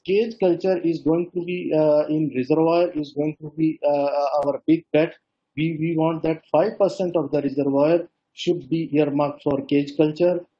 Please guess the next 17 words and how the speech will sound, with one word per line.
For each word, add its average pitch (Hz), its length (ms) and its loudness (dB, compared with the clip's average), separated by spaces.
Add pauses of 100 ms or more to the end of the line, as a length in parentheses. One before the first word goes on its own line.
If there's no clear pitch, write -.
(140)
And, 139 320 2
and 135 440 -2
we 156 140 2
are 165 120 2
also 160 380 0
in 185 80 -2
the 175 100 0
process 156 400 -2
of 160 160 -2
preparing 151 560 0
a 151 260 0 (240)
model 151 320 0
leasing 147 460 -2
policy 139 480 0
so 147 240 -2
that 139 160 -6
it 143 160 -6